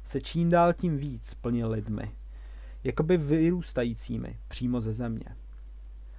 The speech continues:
Z ničehož nic sám stříbrný muž najednou proběhl pod rukama, přičemž vydával zvuk k nerozeznání podobný mručení vydry, popadl Fleeta kolem pasu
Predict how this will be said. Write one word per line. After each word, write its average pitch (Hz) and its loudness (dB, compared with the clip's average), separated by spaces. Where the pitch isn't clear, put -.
Z 120 -2
ničehož 208 6
nic 123 0
sám 120 -2
stříbrný 151 4
muž 131 0
najednou 120 0
proběhl 131 2
pod 117 -2
rukama, 123 -2
přičemž 156 -2
vydával 165 10
zvuk 120 -2
k - -6
nerozeznání 120 0
podobný 123 -2
mručení 156 4
vydry, 131 6
popadl 135 4
Fleeta 131 0
kolem 139 4
pasu 117 -4